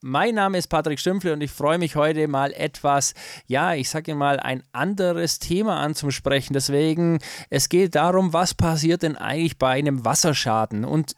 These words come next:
ich denke, jeder im Internet oder beziehungsweise auf Instagram kommt nicht an ihm vorbei.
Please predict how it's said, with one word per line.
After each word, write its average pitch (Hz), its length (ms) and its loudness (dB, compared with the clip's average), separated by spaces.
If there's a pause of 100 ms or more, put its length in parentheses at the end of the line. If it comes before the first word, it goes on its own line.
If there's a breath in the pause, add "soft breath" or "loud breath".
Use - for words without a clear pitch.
(120)
ich 151 200 0
denke, 190 420 2 (360 loud breath)
jeder 180 320 4
im 160 80 0
Internet 170 480 -2
oder 147 200 0
beziehungsweise 151 640 -2
auf 139 200 -2
Instagram 160 640 0
kommt 208 340 0
nicht 185 240 0
an 156 160 -2
ihm 160 160 -2
vorbei. 139 480 2